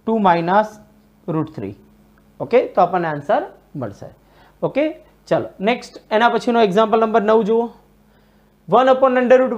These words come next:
one minus એક્સ સ્ક્વેર. સૂત્ર જ છે ડાયરેક્ટ. કોનું સૂત્ર છે વન upon under root one minus એક્સ સ્ક્વેર? એટલે કે sin inverse x. તો sin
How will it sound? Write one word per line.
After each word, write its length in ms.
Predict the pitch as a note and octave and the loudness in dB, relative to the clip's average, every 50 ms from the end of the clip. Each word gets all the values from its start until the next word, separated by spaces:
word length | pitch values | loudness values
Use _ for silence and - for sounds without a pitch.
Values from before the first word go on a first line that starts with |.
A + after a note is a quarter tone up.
| B3+ B3+ | 0 0
one 100 | B3 A#3+ B3 | 0 0 -4
minus 280 | B3 A#3+ B3 A3+ - A#3 | -4 -4 -4 -2 -2 -2
એક્સ 120 | - - - | -4 -4 -4
સ્ક્વેર. 260 | - A3 G3 F3+ D#3 D3 - | -2 2 2 2 2 0 -2
સૂત્ર 280 | A#3 A#3 F#3+ - B3 B3 | -4 -2 2 2 2 2
જ 60 | B3 | 4
છે 140 | - C4 B3 G#3+ | 2 2 4 6
ડાયરેક્ટ. 420 | A3 G#3+ G#3 G3 E3 C3 - - - _ _ | 4 4 4 2 0 -2 -4 -12 -20 _ _
કોનું 240 | - A#3+ B3 C4 B3+ | 0 0 2 0 0
સૂત્ર 320 | - B3+ - - B3 B3 | -2 -2 0 2 2 4
છે 100 | G#3+ A#3+ | 4 4
વન 220 | A3 A3+ A3+ A3+ A3+ | 4 4 4 2 2
upon 260 | - A#3+ A#3 A3 A3 A3 | 2 0 0 0 0 0
under 200 | A3 G#3 A3+ A#3 A#3 | 0 2 2 2 0
root 120 | G3+ G3+ G3+ G#3+ | 0 0 0 2
one 100 | G#3 G#3 G#3 | 2 0 -2
minus 260 | G3+ G3+ G3+ G3 G3 G#3 | -2 -2 -4 -4 -4 -6
એક્સ 200 | F#3+ F#3+ - - | -8 -8 -8 -6
સ્ક્વેર? 200 | - E3+ D3 A#2+ - - - - - - - _ - | -2 0 0 0 -2 -8 -20 -20 -20 -20 -20 _ -6
એટલે 120 | D#3+ F#3 | -4 -2
કે 140 | F3+ G#3 A3+ | 0 0 -2
sin 340 | G#3+ - G3+ F#3+ G3+ G#3 G#3+ | 0 2 0 0 0 0 -4
inverse 420 | A3 G#3+ G#3+ A3+ A#3 A#3+ - A#3+ - - - _ _ _ | -2 2 6 6 6 6 4 0 -10 -18 -20 _ _ _
x. 340 | F3+ E3+ D#3+ C#3+ - - - - - - - - | 2 4 4 4 0 -6 -16 -20 -20 -20 -14 -12
તો 120 | D#3 D3+ D3 - | -12 -12 -8 -2
sin 280 | - F3+ F#3 F#3+ G3 | 0 2 2 2 0